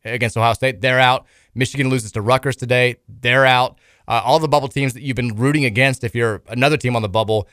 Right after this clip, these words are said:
have kind of faltered already. Um, Arizona State almost loses last night. We'll see what happens with North Carolina later today. But it's, it is a historically weak bubble, Trevor.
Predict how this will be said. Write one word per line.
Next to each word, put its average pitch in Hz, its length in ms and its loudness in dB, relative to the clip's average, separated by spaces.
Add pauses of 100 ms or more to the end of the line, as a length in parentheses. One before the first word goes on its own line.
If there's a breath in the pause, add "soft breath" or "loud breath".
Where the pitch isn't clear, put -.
(220 soft breath)
have 120 160 -4
kind 120 200 0
of 98 80 -8
faltered 120 340 -2
already. 107 540 0 (420)
Um, 107 540 0 (300)
Arizona 139 260 2
State 139 180 -2
almost 135 320 -2
loses 117 280 -4
last 123 200 0
night. 123 200 -2
We'll - 80 -12
see 131 100 -4
what 117 80 0
happens 107 200 -2
with 107 100 -6
North 104 180 -4
Carolina 107 460 0
later 123 180 0
today. 120 460 0 (340 soft breath)
But 120 160 -2
it's, - 420 -8
it 117 680 -12
is 143 100 2
a 151 100 2
historically 160 840 0
weak 131 320 -2
bubble, 104 300 0
Trevor. 98 400 -6